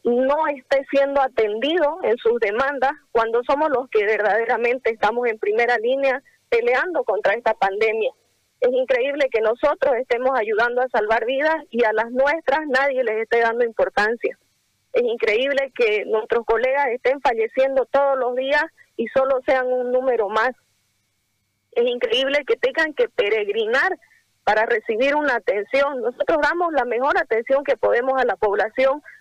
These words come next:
con un sistema que está colapsado. Hacemos todo el esfuerzo por ayudar a nuestra población, por servirla, y nosotros cuando enfermamos no encontramos esa atención. Es lamentable que un colega para obtener una baja tenga que esperar días,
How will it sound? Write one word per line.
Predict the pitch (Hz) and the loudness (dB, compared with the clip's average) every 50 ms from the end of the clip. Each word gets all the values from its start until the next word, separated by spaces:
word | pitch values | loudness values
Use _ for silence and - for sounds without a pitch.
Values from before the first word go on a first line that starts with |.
| _ _ | _ _
con | - 208 214 | 0 2 2
un | 262 269 269 | 0 0 0
sistema | - 247 247 - - 262 262 285 285 277 | -2 -2 0 0 -2 0 0 0 -2 -2
que | - 226 | -4 -6
está | 220 - 240 247 254 | -2 0 0 2 2
colapsado. | - 247 240 226 - - - - - 240 254 262 262 240 226 | 2 2 2 0 -2 -2 -4 -2 0 2 2 2 2 2 0
Hacemos | 226 220 220 - 277 269 285 285 269 254 _ | 0 0 0 0 0 2 2 0 -2 -4 _
todo | - 294 302 370 349 | 0 0 2 2 2
el | 294 294 254 | 0 0 0
esfuerzo | 240 240 - - 254 262 277 320 - 277 254 | -2 -2 -2 -2 0 0 -2 -2 -2 -2 -2
por | - - 226 214 | 0 0 0 0
ayudar | 208 196 196 202 202 208 240 294 339 330 | 0 -2 -2 -2 -2 0 0 0 0 -2
a | 294 | -2
nuestra | 247 226 269 262 - - | -2 -4 -4 -2 -2 -2
población, | - - 202 202 214 196 214 220 - 254 262 277 285 | 0 0 -2 0 0 -2 -2 0 0 0 0 0 0
por | - 226 220 214 - | -2 -2 -2 -2 -2
servirla, | - 202 202 196 190 220 277 339 349 330 294 254 330 - - - _ _ _ _ _ _ _ _ _ | -2 -2 -2 0 -2 0 0 0 0 0 -2 -2 -2 -6 -12 -20 _ _ _ _ _ _ _ _ _
y | - 277 | 0 0
nosotros | 269 262 294 - 349 392 - - 359 - - | 0 0 0 0 -2 0 0 -2 -2 -2 -2
cuando | 262 247 220 233 226 | -2 0 0 -2 -2
enfermamos | 214 240 233 - 233 240 233 247 277 294 349 349 392 466 466 _ _ _ _ _ _ _ | -4 -2 -2 -2 -2 0 0 0 -2 -2 -2 -2 -2 -4 -4 _ _ _ _ _ _ _
no | - 277 294 | -2 0 0
encontramos | 339 370 - - 254 254 247 269 302 392 427 359 294 294 | 0 0 0 0 0 0 0 0 0 0 0 -2 0 0
esa | 262 262 - 269 | -2 0 -2 -2
atención. | 247 - 202 - 220 - - 208 240 262 - _ _ _ _ _ _ _ _ _ _ _ _ _ - | -2 -2 -6 -6 -6 -4 -2 -2 -2 -2 -4 _ _ _ _ _ _ _ _ _ _ _ _ _ 0
Es | 240 262 | 0 0
lamentable | 277 277 247 233 233 220 247 240 - 277 311 349 392 349 330 302 | 2 0 0 0 -2 -4 -4 -2 -2 -2 0 0 0 -2 -4 -2
que | - - 247 214 - _ _ _ _ - | 0 0 0 0 -2 _ _ _ _ 0
un | - 277 285 285 | 0 0 2 2
colega | - 254 - 269 277 311 311 285 277 269 | 0 0 2 2 0 2 0 0 0 0
para | - 240 233 247 | 0 0 0 -2
obtener | 247 - - 240 240 254 277 277 | -2 -2 -4 -2 0 0 0 0
una | 285 294 277 254 233 233 | -2 -2 -2 0 0 0
baja | 262 285 359 339 277 247 | 0 0 0 -2 -4 -2
tenga | - 254 269 277 269 262 | 0 0 0 0 0 0
que | - 240 | 0 -2
esperar | 247 - - 226 233 247 240 247 | -2 -2 0 0 0 0 -2 -2
días, | 240 285 302 311 285 294 294 | -4 -4 0 0 0 0 0